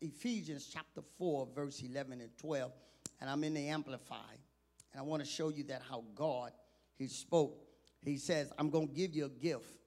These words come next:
of prophets and preachers and, and teachers." But I want you to look at, uh, what else he says in this text. Ephesians chapter four, verse eleven and then twelve. "And his gifts to the church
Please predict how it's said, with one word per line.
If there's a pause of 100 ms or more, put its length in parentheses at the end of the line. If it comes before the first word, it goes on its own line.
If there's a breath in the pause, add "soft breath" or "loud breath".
(420)
of
prophets
and
preachers
and, (840)
and
teachers."
But
I
want
you
to
look
at, (680 soft breath)
uh,
what
else
he
says
in
this
text.
Ephesians
chapter
four,
verse (320 loud breath)
eleven (520 soft breath)
and
then
twelve. (640 soft breath)
"And
his
gifts (240)
to
the
church